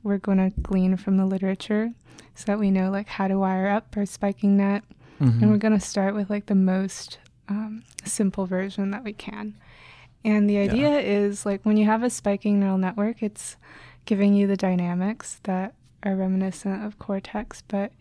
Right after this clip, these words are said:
Speaker 1: you're not getting any, like, meaningful information processing out of it.
Speaker 2: Okay.
Speaker 1: Whereas if you're using, like, artificial neural networks, non-spiking, like, all they do is give you, like, meaningful info per se.
Speaker 2: <laughs> That's
Speaker 1: I'm
Speaker 2: their
Speaker 1: using
Speaker 2: job.
Speaker 1: air quotes.
Speaker 2: Yeah.
Speaker 1: But, uh,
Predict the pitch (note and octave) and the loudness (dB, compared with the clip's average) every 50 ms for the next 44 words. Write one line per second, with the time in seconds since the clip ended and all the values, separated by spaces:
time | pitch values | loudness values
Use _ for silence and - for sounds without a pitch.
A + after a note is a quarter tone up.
0 | - _ _ - - - _ _ - A3 G#3 G3+ G3 G3 G3 A3 G#3 - G#3+ G#3 | -20 _ _ -20 -20 -20 _ _ 0 2 2 4 2 2 0 -2 -2 0 2 2
1 | G#3 G3+ G3 F#3+ F#3+ F#3+ F#3+ F#3+ F#3+ F#3+ F#3+ F#3+ G3 G3 - - - - - - | 4 2 2 2 2 2 2 0 0 0 -2 -2 -4 -6 -8 -12 -20 -14 -4 2
2 | G#3 G3+ G3+ G3 G3 G3 F#3 - - G3 F#3+ F#3 F3+ E3 - G3 F#3 F3+ F#3 F3 | 4 4 4 4 4 2 0 -2 -2 0 0 0 -2 -2 -2 -2 -2 -2 -2 -4
3 | - - A3 G#3 - - A3 G#3 - - A3+ - - A3 A3 A3 G#3+ G#3+ A3 A3 | -6 -4 -4 -4 -2 -2 -2 -2 -2 -4 -6 -2 0 0 2 2 2 0 0 0
4 | A3+ A3+ A#3 - _ - _ _ - - - - - - - - - - - - | 0 -2 -2 -4 _ -20 _ _ -20 -20 -20 -20 -20 -20 -20 -12 -10 -4 -4 0
5 | A3+ A3 G#3 G3+ G3 G3+ G3+ G3 - A3 G3+ - - G#3 G3+ G3 G3 G3+ G3+ F#3 | 2 4 4 4 4 2 0 0 -2 -4 -4 -2 0 0 2 2 2 2 2 2
6 | G3+ G3 F#3+ F#3+ F#3 F#3 G3+ - - - - G3+ G3 G3 F3+ - - F#3+ - - | 2 2 2 2 0 -2 -4 -6 -12 -8 -4 -2 -2 -2 -2 -4 -6 -8 -6 -4
7 | A3 G#3 G#3 G#3+ G#3+ A3 A3 A3 A3 - B3 B3+ C4 B3+ - - G#3+ G3 F#3+ F#3+ | 0 0 2 2 2 2 0 0 0 -2 -2 -4 -4 -4 -6 -4 -2 -2 0 -2
8 | G3 - - - G#3 G#3 G#3 - A3+ A3+ A3+ G#3+ G3+ G3 - - G3 F#3+ F#3 F#3 | -4 -4 -4 -2 -2 -2 -2 -2 0 0 2 2 0 0 -2 -4 -4 -2 -2 -2
9 | F#3 F3+ - A3 G#3 G3 F#3 F#3 F#3 F#3 G3 F#3 F#3 - - G3 F#3 F#3 F#3+ F3+ | -2 -2 0 0 2 2 2 0 0 -2 -4 -6 -8 -6 -6 -6 -6 -4 -4 -6
10 | F3+ F#3 G3+ G3 G#3+ - - - G3 G3 F#3+ F#3 F3+ F3+ F3 - - - F#3 - | -6 -6 -8 -12 -14 -16 -10 -2 0 2 2 2 0 -2 -4 -6 -10 -12 -12 -8
11 | G3+ F#3 F3+ - - F#3+ F3+ F3+ - - F#3+ F3 - - - F3+ G3 G3+ - - | -8 -10 -8 -8 -6 -6 -6 -6 -6 -10 -10 -8 -6 -6 -6 -4 -6 -6 -10 -10
12 | - - D3 - A3+ A3+ A#3 B3+ B3 B3 B3+ A#3+ G#3 - - - F#3 F3+ F3 F3+ | -8 -6 -2 2 6 6 8 8 6 6 4 4 2 2 0 0 0 0 0 -2
13 | - - - F#3 F#3 F#3+ G#3 - - - E3+ - - C#3 - B2 B2 C#3+ A3 G#3 | -4 -6 -6 -6 -6 -6 -6 -10 -12 -12 -10 -4 -2 0 0 0 0 2 2 2
14 | F#3+ G3 G3+ A3+ - - - - - - - - G#3 G3+ G3 G3 G3 G3+ G3+ G#3+ | 4 2 2 0 -2 -6 -6 -6 -10 -10 -4 0 2 4 4 4 4 2 0 -2